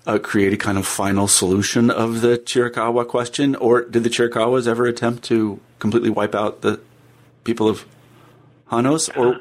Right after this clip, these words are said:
Speaker 1: or did they, did they simply understand that they needed to keep raiding? In other words, was there anybody here who was really to try to force a solution to this problem?
Speaker 2: Right. You do not, you see discussions like that in some of the colonial documents, but you're still dealing with this idea, okay, we know we need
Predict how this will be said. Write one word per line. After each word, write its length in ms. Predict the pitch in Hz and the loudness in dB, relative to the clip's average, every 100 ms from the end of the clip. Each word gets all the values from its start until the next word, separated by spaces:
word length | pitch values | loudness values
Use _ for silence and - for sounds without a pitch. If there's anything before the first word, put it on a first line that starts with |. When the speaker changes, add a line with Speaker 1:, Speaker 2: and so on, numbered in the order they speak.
| - | 0
Speaker 1:
or 140 | 127 | 0
did 140 | 131 143 | 2 2
they, 140 | 147 | 0
did 200 | 139 - | 0 0
they 120 | 147 | 2
simply 340 | 139 175 156 131 - 90 | 2 2 2 -2 -4 -2
understand 500 | 127 120 139 120 117 | 0 2 2 2 2
that 100 | 107 | 2
they 120 | 110 | 2
needed 240 | 120 113 | 2 2
to 60 | 117 | -2
keep 260 | - 113 | 0 -2
raiding? 560 | 101 98 98 90 64 67 - _ - _ _ _ | 0 0 0 -2 -4 -8 -14 _ -20 _ _ _
In 40 | 127 | 2
other 100 | 123 | 2
words, 160 | 120 | 2
was 100 | 120 | 0
there 100 | 139 | 0
anybody 260 | 156 143 123 | 2 2 0
here 160 | 120 | 0
who 60 | 113 | 0
was 120 | 110 | 0
really 180 | 113 101 | 2 0
to 220 | 101 107 104 | 0 -6 -6
try 180 | - | -2
to 80 | 104 | 0
force 300 | - 120 104 | 2 2 2
a 60 | 101 | 0
solution 400 | - 87 98 - | 0 0 -2 -4
to 60 | |
this 140 | 62 - | -6 -6
problem? 420 | - 57 - - - | -4 -4 -6 -10 -10
Speaker 2:
Right. 360 | 104 101 87 - - - - - | -4 -2 -4 -6 -12 -12 -12 -10
You 220 | 147 156 | -2 -2
do 220 | 147 175 | 0 0
not, 260 | 214 208 196 - - - - - - - | 2 0 -2 -4 -4 -4 -6 -14 -16 -4
you 160 | 147 | 0
see 300 | 156 - 208 | 0 2 0
discussions 600 | 190 180 - 170 165 151 | 0 -4 0 0 0 0
like 160 | 143 135 | -2 0
that 120 | 127 | -2
in 60 | 107 | -4
some 180 | - 123 | -4 -4
of 60 | |
the 60 | 110 | -2
colonial 300 | 120 107 95 | -2 0 0
documents, 520 | 87 85 - 95 87 - | 0 -2 -2 -6 -8 -4
but 160 | - | -2
you're 80 | 107 | 0
still 340 | - - 139 | -2 0 -2
dealing 280 | 127 113 110 | 0 0 0
with 120 | 107 - | -2 -2
this 160 | 98 | -2
idea, 280 | 92 95 95 | -2 0 0
okay, 240 | 92 - 95 | 0 -2 -2
we 220 | 90 104 | -2 -4
know 120 | 98 | -2
we 140 | 92 101 | -2 0
need 240 | 107 104 | 0 0